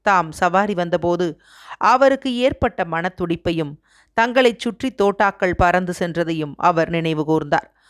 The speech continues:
அந்த நினைவுகள் குழந்தை பருவத்திற்கு பின்னால் அவருக்கு ஏற்பட்டிராத வாழ்க்கையின் இன்பத்தை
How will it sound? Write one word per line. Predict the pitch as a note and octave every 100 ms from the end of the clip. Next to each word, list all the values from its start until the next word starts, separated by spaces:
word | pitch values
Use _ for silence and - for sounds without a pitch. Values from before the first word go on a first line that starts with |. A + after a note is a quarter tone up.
| - -
அந்த | - A#3+ B3
நினைவுகள் | A3+ A3+ C#4+ D4+ - G3 D#3
குழந்தை | - G3 G3+ G3 F#3
பருவத்திற்கு | F#3 F3 E3+ F3 - -
பின்னால் | - E3 E3+ D#3+
அவருக்கு | E3 E3 E3 E3
ஏற்பட்டிராத | D#3 E3+ - F3+ - F#3+ F#3+ G#3+
வாழ்க்கையின் | A3+ E3 E3 F3+ E3 D#3
இன்பத்தை | D#3 E3 E3 - D#3 C#3